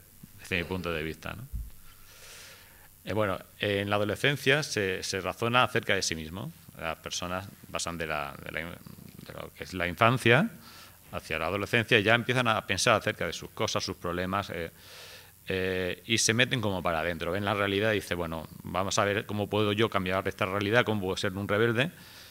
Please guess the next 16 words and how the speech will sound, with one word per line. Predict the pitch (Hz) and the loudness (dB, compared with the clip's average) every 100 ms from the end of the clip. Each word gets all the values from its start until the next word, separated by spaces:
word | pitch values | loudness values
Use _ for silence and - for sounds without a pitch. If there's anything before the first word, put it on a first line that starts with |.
| - - - - - - | -20 -20 -20 -18 -16 -6
Sin | - 120 | 0 2
embargo, | 123 131 127 135 | 6 6 8 6
en | 120 | 6
las | - | 2
personas | 101 135 127 | 0 0 2
con | 131 | 0
síndrome | 117 120 113 | 0 2 4
de | 113 | 2
Asperger, | - 117 113 | 2 4 4
esta | 113 107 | 4 0
introspe-, | - 98 - 98 - | 2 -2 0 -2 -2
eh, | 104 101 95 | 0 0 0
introspección | 95 87 92 98 - 117 | -4 -4 -2 -2 0 -2
que | 87 | 0
se | 104 | 2
llama | 104 90 | 2 0